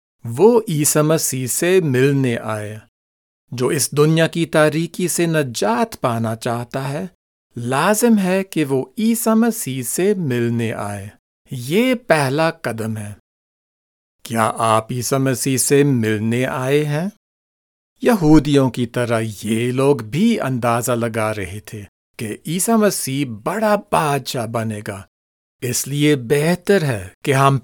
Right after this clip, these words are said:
پہلے سے اس کے ساتھی بنیں۔ اب دھیان دو کہ عیسیٰ مسیح نے کیا جواب دیا، کیونکہ یہ بہت اہم ہے۔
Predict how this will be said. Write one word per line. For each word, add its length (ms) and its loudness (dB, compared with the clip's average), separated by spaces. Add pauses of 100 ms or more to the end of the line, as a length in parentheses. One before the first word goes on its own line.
پہلے 440 6
سے 260 0
اس 320 -6
کے 180 -2
ساتھی 540 -2
بنیں۔ 360 -6 (640)
اب 280 -8
دھیان 380 -4
دو 180 4
کہ 120 -4
عیسیٰ 340 -2
مسیح 380 0
نے 160 2
کیا 260 2
جواب 560 0
دیا، 260 -2 (440)
کیونکہ 240 0
یہ 240 2 (200)
بہت 500 2
اہم 340 -6
ہے۔ 160 -8